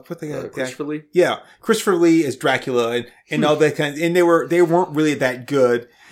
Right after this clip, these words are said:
Speaker 1: but they were doing horror when I think in America you weren't really, didn't really have any horror movies at the time, you know,
Speaker 2: Mm-hmm.
Speaker 1: like, so they were doing it, and so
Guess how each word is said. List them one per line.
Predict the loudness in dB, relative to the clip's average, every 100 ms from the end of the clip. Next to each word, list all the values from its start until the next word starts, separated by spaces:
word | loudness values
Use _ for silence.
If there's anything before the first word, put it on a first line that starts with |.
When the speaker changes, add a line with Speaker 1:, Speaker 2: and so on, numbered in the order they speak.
| -20 -4
Speaker 1:
but | 0 0 -2 2
they | 2
were | 4 4
doing | 4 2 0
horror | 0 2 4 2
when | -2 -6 -6 -8
I | -6
think | -4
in | -2
America | 0 0 0
you | -2
weren't | 0 0 0
really, | -6 -6 -10 _ _ _ _ _ -4
didn't | 0 2
really | 2
have | 2 -2 -2 -2
any | -6
horror | -2 0 0
movies | -2 -4 -6
at | -8
the |
time, | -8 -6 -4 -4 -6
you | -4
know, | -2 -2 -2
Speaker 2:
Mm-hmm. | -2
Speaker 1:
like, | -4 -4 -10 _ _
so | -4 0 0 0 -2
they | 2 2
were | 2
doing | 0 -2 -2
it, |
and | -4 -2
so | -2 -2